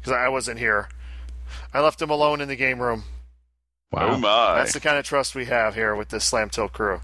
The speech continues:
Speaker 3: Yes.
Speaker 1: So we did that first, and then we went over to our Twitch feed, and we streamed Dragon Fist. Which, what, what did Keith Elwin call it?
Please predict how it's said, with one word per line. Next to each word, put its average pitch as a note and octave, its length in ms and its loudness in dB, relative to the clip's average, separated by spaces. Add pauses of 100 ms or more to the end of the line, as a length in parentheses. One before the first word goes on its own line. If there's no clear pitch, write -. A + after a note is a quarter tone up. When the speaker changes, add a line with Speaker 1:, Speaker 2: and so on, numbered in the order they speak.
(460)
Speaker 3:
Yes. - 720 0 (500)
Speaker 1:
So - 200 0
we C#3+ 120 0
did E3+ 200 2
that D#3 320 4
first, C#3 640 0 (260)
and B2+ 120 -2
then C3 100 2
we C3 80 2
went C3+ 180 2
over B2+ 260 2
to B2 180 -2
our B2+ 180 2
Twitch - 440 -2
feed, G#2+ 540 -2 (920)
and G#2 220 -2
we G#2 80 -6
streamed C#3 340 -2
Dragon G#3+ 360 2
Fist. - 460 -4 (680)
Which, - 260 -2
what, E3 220 2
what C#3+ 180 2
did F#3+ 120 0
Keith F#3 200 -2
Elwin E3 260 2
call D#3 300 4
it? D#3+ 80 -2